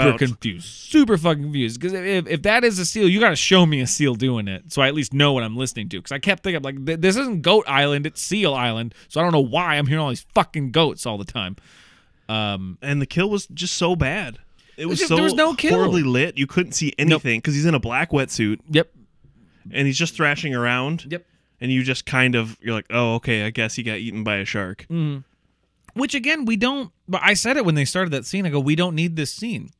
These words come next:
Speaker 1: No.
Speaker 2: I don't,
Speaker 1: N-
Speaker 2: I don't need the scene of sharks killing people.
Speaker 1: Does not get brought up again.
Speaker 2: Because we know,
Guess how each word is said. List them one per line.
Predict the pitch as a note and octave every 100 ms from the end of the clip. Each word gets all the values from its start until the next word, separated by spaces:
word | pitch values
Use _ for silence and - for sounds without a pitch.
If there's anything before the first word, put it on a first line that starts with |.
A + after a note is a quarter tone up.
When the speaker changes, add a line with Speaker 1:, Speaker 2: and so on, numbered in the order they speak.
| - -
Speaker 1:
No. | F#3 C3
Speaker 2:
I | F3+
don't, | D#3+ D3 D3+
Speaker 1:
N- | - _ -
Speaker 2:
I | F3+
don't | F#3 A3
need | A3 F#3+
the | F3
scene | - A#3
of | G#3
sharks | D3 F3+ D3+ -
killing | F#3+ G#3 G#3
people. | A3 B3 C4 -
Speaker 1:
Does | C4 D#3
not | E3 D#3+
get | E3+
brought | D#3+
up | C#3 C#3+
again. | B2 G#2+ B2 _ _ _ _ _ _
Speaker 2:
Because | C#3+ D#3 F#3 E3
we | F3
know, | E3 A3 A3 C#3+ D3